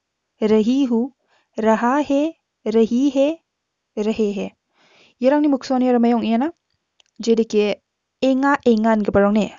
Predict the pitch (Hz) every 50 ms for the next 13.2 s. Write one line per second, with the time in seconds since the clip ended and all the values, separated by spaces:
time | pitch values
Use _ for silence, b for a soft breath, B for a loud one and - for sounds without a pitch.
0 | - - 202 - - 220 220 185 214 - - - 220 208 - 220 - - 226 226
1 | 226 233 233 233 - 214 202 202 214 208 202 196 196 196 196 196 190 190 190 190
2 | 202 226 247 247 b b b _ _ - 226 208 208 - 226 - 220 196 214 208
3 | 240 233 247 240 - 233 214 208 233 247 233 220 226 233 233 226 233 226 214 196
4 | 202 240 302 - b b b b b b b b b b _ _ 240 226 233 240
5 | 247 240 247 262 247 240 240 254 254 247 _ - 214 208 - - - - - 240
6 | 226 226 285 294 277 254 240 247 277 269 262 220 220 220 247 240 - 247 226 220
7 | 247 240 220 226 - 240 - 220 233 220 202 214 - - 226 254 240 208 190 196
8 | 226 269 359 b b b b b b - 214 220 220 240 254 254 247 - 220 202
9 | - 233 - - 220 208 208 208 220 214 - - 208 208 202 202 - 214 208 214
10 | 226 226 226 220 214 220 214 220 202 196 202 - 226 220 208 208 202 202 202 -
11 | 208 208 226 233 226 190 185 180 - 196 190 190 196 b b b _ _ _ _
12 | _ _ _ _ 226 226 233 233 - - 208 208 208 226 240 226 220 220 220 226
13 | 220 233 240 302